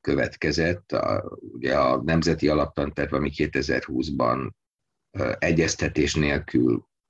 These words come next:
megjelent, ö, a magyar közlönyben. Ö, a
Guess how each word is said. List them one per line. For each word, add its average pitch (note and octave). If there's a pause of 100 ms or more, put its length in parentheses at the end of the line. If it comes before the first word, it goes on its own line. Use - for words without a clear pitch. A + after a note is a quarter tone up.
megjelent, C#2 (440)
ö, - (920)
a C#2
magyar D2+
közlönyben. F2 (380)
Ö, D2+ (1040)
a D#2+